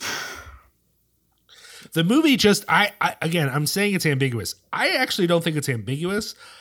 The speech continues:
Speaker 2: but I think it's, it's more that the movie doesn't have to tell you. There's no moment where the movie goes,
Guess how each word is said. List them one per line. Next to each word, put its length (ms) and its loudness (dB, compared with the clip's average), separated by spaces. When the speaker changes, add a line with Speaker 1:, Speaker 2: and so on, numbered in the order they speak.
Speaker 2:
but 180 4
I 80 4
think 180 0
it's, 300 -2
it's 260 -2
more 280 2
that 160 2
the 60 0
movie 260 4
doesn't 280 0
have 300 -2
to 80 -6
tell 240 -6
you. 220 -10
There's 180 2
no 120 2
moment 360 2
where 80 2
the 80 2
movie 160 2
goes, 360 0